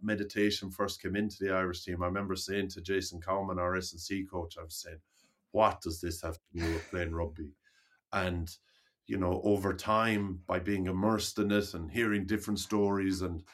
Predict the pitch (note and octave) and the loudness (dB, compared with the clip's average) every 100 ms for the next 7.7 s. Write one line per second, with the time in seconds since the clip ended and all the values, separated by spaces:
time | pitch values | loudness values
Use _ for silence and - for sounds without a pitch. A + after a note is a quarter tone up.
0 | - _ - B2 A#2+ A#2+ A2+ F#2+ G2+ G2+ | -20 _ -2 0 0 2 2 4 0 -2
1 | _ _ _ _ _ - G2 G2 F2 F#2 | _ _ _ _ _ -14 -8 -8 -8 -14
2 | - - B2+ A#2 G#2+ A2 G#2 - G2+ G2+ | -16 2 4 6 6 6 4 0 0 4
3 | G#2 G2 G2 A2 G#2 - _ _ - G2+ | 4 2 2 2 0 -2 _ _ -8 -2
4 | A#2 A2 - G#2+ G2+ F#2 A2 - G#2+ G2 | 2 0 0 0 0 0 0 0 0 0
5 | F#2+ G2+ A2 G#2+ - A2 G#2+ G2 G2 G2 | 0 0 0 0 2 4 6 4 0 -2
6 | A2 G#2+ G#2+ G2+ F#2 E2+ - - - _ | 0 2 4 4 2 -2 -10 -20 -20 _
7 | - G2 F#2+ F2+ - F#2+ F#2+ | -4 -2 -2 -6 -8 -6 -6